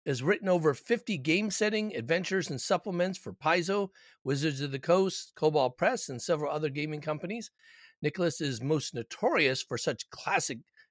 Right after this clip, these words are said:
adventure modules as Crown of the Kobold King and Hook Mountain Massacre, set in Pathfinder's Golarion campaign setting, and his extensive work for Keith Baker's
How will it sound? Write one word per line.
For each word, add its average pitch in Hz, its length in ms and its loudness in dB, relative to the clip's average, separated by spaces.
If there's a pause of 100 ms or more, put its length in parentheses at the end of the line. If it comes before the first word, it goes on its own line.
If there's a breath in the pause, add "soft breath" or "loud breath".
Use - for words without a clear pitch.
adventure 143 380 -2
modules 143 500 0
as 110 180 -4 (360)
Crown 170 240 4
of 156 80 2
the 135 80 -2
Kobold 151 480 4
King 202 400 -2 (340)
and 127 240 -2 (240)
Hook 196 260 -2
Mountain 151 520 0
Massacre, 156 640 0 (240)
set 156 220 -6
in 120 80 -8
Pathfinder's 151 580 0
Golarion 135 580 0
campaign 160 460 -2
setting, 120 380 -4 (480 soft breath)
and 190 520 2
his 151 280 0
extensive 185 440 -2
work 165 300 4
for 139 140 -6
Keith - 260 -6
Baker's 185 380 0